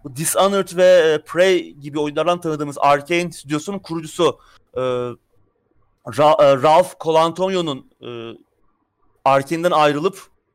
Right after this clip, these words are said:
kurduğu yeni bir, e, şirketin oyunu, ilk oyunları. E, biraz böyle karanlık fantezi, hafif korku öğeleri olan içinde ve Vahşi Batı'da geçen bir izometrik rol yapma oyunu.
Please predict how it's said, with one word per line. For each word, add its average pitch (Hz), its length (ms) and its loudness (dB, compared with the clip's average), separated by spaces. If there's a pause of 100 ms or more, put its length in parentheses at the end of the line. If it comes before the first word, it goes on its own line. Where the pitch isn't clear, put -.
(140)
kurduğu 160 380 -6
yeni 170 280 -4
bir, 160 220 -6 (100)
e, 135 60 -10
şirketin 165 400 -6
oyunu, 147 240 -2
ilk 175 280 -10
oyunları. 147 600 -4 (440)
E, 147 220 -4 (240)
biraz 190 300 4
böyle 185 120 0
karanlık 185 460 0
fantezi, 156 420 -2
hafif 175 240 -4
korku 160 500 -2
öğeleri 156 380 2
olan 123 260 0
içinde 151 480 -2 (440)
ve 180 100 -4
Vahşi 170 380 0
Batı'da 165 280 -2
geçen 190 640 -2
bir 196 120 -14
izometrik 185 540 -4
rol 190 160 0
yapma 190 320 0
oyunu. 165 420 -6